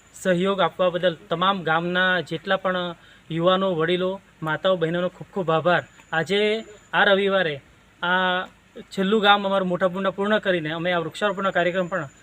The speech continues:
આજે અમારો જે કાર્યક્રમ છે એ પ-, પૂરો થાય છે. હવે પછીના જે પણ નેક્સ્ટ કાર્યક્રમ હશે એની ચોક્કસ માહિતી સમાજ દ્વારા આપવામાં આવશે. અને તમામ લોકોને ફરીથી અમે સહયોગ આપવા બદલ દરેક ગામના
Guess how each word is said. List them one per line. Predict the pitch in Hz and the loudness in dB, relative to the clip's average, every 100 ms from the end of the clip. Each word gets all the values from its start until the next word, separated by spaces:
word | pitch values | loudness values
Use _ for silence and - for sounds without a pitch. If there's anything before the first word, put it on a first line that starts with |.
| - - | -10 -6
આજે | 165 | -2
અમારો | 185 180 175 | 0 0 -2
જે | 170 | -2
કાર્યક્રમ | 165 165 180 | -2 -2 -4
છે | 170 | -4
એ | 175 | -2
પ-, | 175 170 165 165 175 _ | 0 0 -2 -6 -10 _
પૂરો | 202 214 226 | -2 2 4
થાય | 175 151 | 2 0
છે. | - 131 - _ _ - - | -6 -16 -18 _ _ -12 0
હવે | 190 214 | 2 4
પછીના | 208 220 208 | 2 0 -2
જે | 165 180 | 0 0
પણ | 214 208 | 2 2
નેક્સ્ટ | 190 190 185 | 0 -2 -2
કાર્યક્રમ | 180 170 180 180 | 0 2 0 -2
હશે | 160 156 131 - - | -2 -6 -6 -18 -8
એની | 180 180 | -4 -2
ચોક્કસ | 170 160 202 185 | -2 -2 -4 -2
માહિતી | 180 175 190 196 | 0 0 -4 -6
સમાજ | 185 165 180 165 | -8 -2 -2 0
દ્વારા | 175 175 175 185 - - | 0 0 0 -4 -12 -10
આપવામાં | 160 - 196 196 | -6 -2 2 2
આવશે. | 190 202 214 _ - - - | 0 -4 -8 _ -20 -20 -6
અને | 170 180 180 185 185 | 0 2 4 0 -2
તમામ | 170 202 220 220 | 0 2 0 -2
લોકોને | 185 196 190 | -4 -4 0
ફરીથી | 185 202 190 160 151 | 0 0 -4 -6 -6
અમે | 165 170 180 185 - - - | -4 -2 0 -2 -6 -20 -4
સહયોગ | 185 190 214 | 2 2 4
આપવા | 185 - | 2 2
બદલ | 170 160 156 | -2 -2 -4
દરેક | 147 170 202 151 | -4 -4 -4 -4
ગામના | 151 165 190 190 | -4 -2 0 0